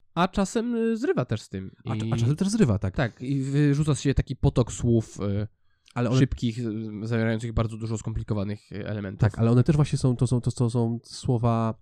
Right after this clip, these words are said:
Speaker 2: wykształconego, takiego
Speaker 1: Człowieka, który wie trochę więcej.
Speaker 2: Tak, tak, tak. Bo Darren Brown jest bardzo, e, d-, d-, David Blaine jest bardzo down to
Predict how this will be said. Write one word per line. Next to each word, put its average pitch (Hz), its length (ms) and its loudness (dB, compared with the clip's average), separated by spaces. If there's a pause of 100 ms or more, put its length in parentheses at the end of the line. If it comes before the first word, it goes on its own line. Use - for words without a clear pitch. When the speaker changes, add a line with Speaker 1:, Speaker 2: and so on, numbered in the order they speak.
(800)
Speaker 2:
wykształconego, 180 1300 2 (540)
takiego 127 720 -2 (460)
Speaker 1:
Człowieka, 240 280 -2
który 196 220 2
wie 180 80 2
trochę 147 180 6
więcej. 95 380 -2
Speaker 2:
Tak, - 240 -4
tak, 92 160 -6
tak. - 220 -12 (880)
Bo 127 60 0
Darren 185 240 4
Brown 156 180 6
jest 135 120 0
bardzo, 127 340 2 (180)
e, 107 320 0
d-, 92 120 -6
d-, - 80 -12
David 110 500 0
Blaine 127 180 4
jest 95 120 -2
bardzo 92 200 2
down 98 280 0
to 147 100 4